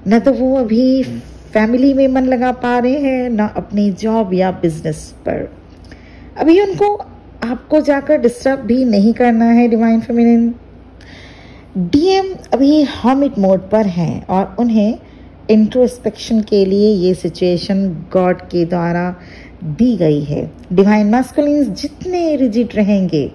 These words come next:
इस कनेक्शन को लेकर जितना भागेंगे और इस connection को लेकर उनकी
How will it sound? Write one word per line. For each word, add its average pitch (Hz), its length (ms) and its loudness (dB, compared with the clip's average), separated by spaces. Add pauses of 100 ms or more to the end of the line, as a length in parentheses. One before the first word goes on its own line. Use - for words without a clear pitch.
(460)
इस - 300 -8
कनेक्शन 294 500 -2 (160)
को 285 100 2
लेकर 269 460 2 (1000)
जितना 320 440 -2
भागेंगे 208 680 0 (680)
और 247 360 0 (1080)
इस - 140 0
connection 269 440 0
को 302 140 4
लेकर 294 340 4
उनकी 262 360 -2